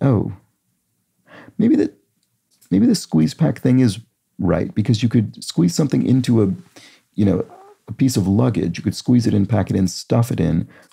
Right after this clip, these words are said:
or jam it in. Those all actually look pretty good to me. Yeah, I think that's actually probably right. Cram into a tight space. Okay, so what about the ones that aren't animals then?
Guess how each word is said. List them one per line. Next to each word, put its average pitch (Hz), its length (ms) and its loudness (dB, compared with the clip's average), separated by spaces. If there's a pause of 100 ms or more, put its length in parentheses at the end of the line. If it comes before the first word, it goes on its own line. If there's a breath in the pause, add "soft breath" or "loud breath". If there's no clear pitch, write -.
or 95 120 2
jam 101 400 0
it - 80 -2
in. - 280 -4
Those 139 240 0
all 80 240 -2
actually 87 380 -4
look - 220 -8 (140)
pretty - 220 -6
good - 260 -6
to - 100 -6
me. - 280 -6 (3750)
Yeah, - 320 0
I - 140 -2
think 170 180 0
that's 127 180 0
actually 110 280 -2
probably 80 340 -2
right. 80 340 -4 (1700)
Cram 101 300 2
into 92 180 0
a 98 60 0
tight - 260 -4
space. - 480 -8
Okay, - 300 0
so 127 160 -4
what 147 140 2
about 170 200 0
the 147 60 2
ones 113 240 2
that - 200 -4
aren't 95 340 -2
animals - 440 -2
then? - 300 -6